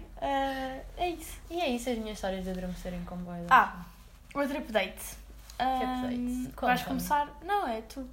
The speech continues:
Speaker 2: Conta-me.
Speaker 1: Vais começar
Speaker 2: Sim.
Speaker 1: no, no flamenco.
Speaker 2: Hoje?
Speaker 1: Sim.
Speaker 2: Vou ter a minha,
Speaker 1: <laughs>
Speaker 2: vou voltar outra vez.
Speaker 1: Estás parada um ano, não foi? Um ano
Speaker 2: Yeah,
Speaker 1: e meio?
Speaker 2: tive parada um ano e meio. Eu já andei lá há quinze anos, depois parei agora um ano e meio.
Speaker 1: Uhum.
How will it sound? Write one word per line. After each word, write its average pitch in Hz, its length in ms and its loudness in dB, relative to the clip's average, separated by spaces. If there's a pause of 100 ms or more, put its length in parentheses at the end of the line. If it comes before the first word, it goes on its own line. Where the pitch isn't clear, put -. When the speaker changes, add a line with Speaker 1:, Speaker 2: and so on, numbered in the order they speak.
Speaker 2:
Conta-me. 180 420 -2
Speaker 1:
Vais 233 240 8
começar 254 380 2
Speaker 2:
Sim. 269 80 -2
Speaker 1:
no, 277 480 -4
no 277 160 -8
flamenco. 330 500 -4 (220)
Speaker 2:
Hoje? 330 800 6
Speaker 1:
Sim. 339 320 -2 (220)
Speaker 2:
Vou 269 180 6
ter 320 380 2
a - 20 -2
minha, 302 240 2 (220)
Speaker 1:
<laughs> 294 200 4
Speaker 2:
vou 262 160 4
voltar 240 1000 4
outra 220 320 0
vez. 202 460 -2
Speaker 1:
Estás 240 200 2
parada 208 520 2
um 233 120 -4
ano, 285 180 -6
não 226 120 -6
foi? 269 180 -12 (240)
Um 247 80 -6
ano 226 80 0
Speaker 2:
Yeah, 226 180 2
Speaker 1:
e 247 40 0
meio? 277 140 0
Speaker 2:
tive - 120 -8
parada 208 340 4
um 202 80 -2
ano 202 140 0
e 190 80 -2
meio. 185 580 -2 (100)
Eu 202 100 -6
já 190 200 2
andei 190 240 0
lá 185 140 0
há - 20 -2
quinze 175 420 -4
anos, 180 300 -6
depois 180 220 -10
parei 175 260 -6
agora 170 220 -6
um 165 100 -10
ano 165 160 -10
e 165 40 -10
meio. 175 400 -6
Speaker 1:
Uhum. 214 500 -4